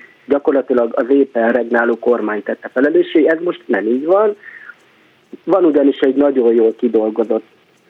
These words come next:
narratíva, amilyen korábban a rendszerváltás óta soha nem volt, és ezt, eh, nagyon sokan hajlamosak figyelmen kívül hagyni. És, eh, például az is egy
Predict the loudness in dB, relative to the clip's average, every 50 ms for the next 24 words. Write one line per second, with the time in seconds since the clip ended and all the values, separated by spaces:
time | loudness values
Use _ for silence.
0 | _ _ -4 -4 -4 -4 -6 _ _ _ _ _ _ _ 0 0 2 2 2 0
1 | 0 0 -2 -2 -4 -2 -2 0 0 0 -2 -2 -6 -6 -4 -2 0 2 0 0
2 | 0 -2 -2 0 0 0 0 0 -2 -2 -2 -2 -2 -4 -10 -20 -20 _ _ _
3 | _ _ _ _ -4 -2 0 0 -2 -2 0 -2 0 0 0 -2 -2 0 -2 -4
4 | -2 0 0 0 0 2 0 -2 -2 -4 -8 _ _ _ _ _ _ _ _ _
5 | _ _ _ -8 -4 -2 0 0 0 -2 -4 -6 -6 -4 -2 -2 -2 0 -2 -2
6 | -2 -2 -6 -6 -6 _ 0 0 2 2 2 2 2 2 0 -2 -2 -4 -4 -4
7 | -2 0 -2 0 0 -2 -4 -6 -6 -6 -8 -6 -4 -4 -2 -2 -2 -2 -2 -2
8 | -4 -4 -4 -6 -8 -6 -6 -8 -8 -4 -4 -4 -4 -6 -14 -18 -20 _ _ -20
9 | -20 -20 -20 -20 _ _ _ _ _ _ _ _ _ _ _ _ _ _ -2 -2
10 | -2 0 0 0 0 0 0 -6 _ _ _ -2 -2 0 2 2 2 2 2 0
11 | -2 -2 -2 -4 -4